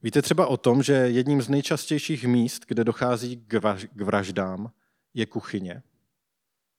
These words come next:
Kdy při hádce vezme v afektu jeden z partnerů nůž a zabije toho druhého.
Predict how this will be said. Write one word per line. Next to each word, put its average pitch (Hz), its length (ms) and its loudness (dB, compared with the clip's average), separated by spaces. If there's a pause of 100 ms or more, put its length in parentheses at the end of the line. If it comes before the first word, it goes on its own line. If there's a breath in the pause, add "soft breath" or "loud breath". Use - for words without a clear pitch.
(2000)
Kdy 131 180 -2
při 139 200 -2
hádce 147 460 2
vezme 107 320 2
v 104 80 -4
afektu 127 400 0
jeden 123 220 4
z - 60 -12
partnerů 127 580 0
nůž 117 440 2
a 123 100 0
zabije 117 320 0
toho 123 200 -2
druhého. 117 440 -6